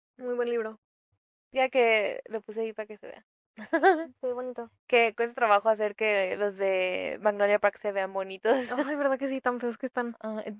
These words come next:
Speaker 2: tuve que esconder el, el primero, que está ahí atrás, porque no entraba. Pero dije,
Speaker 1: Así está bien.
Speaker 2: ajá. Este, pero sí. Entonces, yo creo que eso sería lo que leería.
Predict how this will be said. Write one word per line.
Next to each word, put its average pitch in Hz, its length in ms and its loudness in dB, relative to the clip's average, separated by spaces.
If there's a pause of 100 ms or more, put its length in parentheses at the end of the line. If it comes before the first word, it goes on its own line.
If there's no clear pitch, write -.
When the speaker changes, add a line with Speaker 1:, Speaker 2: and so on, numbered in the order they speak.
Speaker 2:
tuve 254 180 4
que 269 60 -6
esconder 208 400 2
el, 202 500 2
el 208 120 -4
primero, 196 380 -4 (300)
que 208 60 -18
está - 200 -8
ahí 104 60 0
atrás, - 420 -12
porque 208 200 -8
no 196 80 -4
entraba. - 360 -10 (440)
Pero 220 140 -16
dije, 214 300 -20 (160)
Speaker 1:
Así 262 140 -8
está 226 140 -10
bien. - 100 -18 (220)
Speaker 2:
ajá. 208 520 -8 (340)
Este, 208 840 -2
pero 320 180 -4
sí. - 100 -20 (300)
Entonces, 220 220 -14
yo 262 80 -6
creo 233 120 -8
que 214 120 -4
eso 208 180 -10
sería 190 240 -10
lo - 100 -10
que - 120 -18
leería. - 320 -18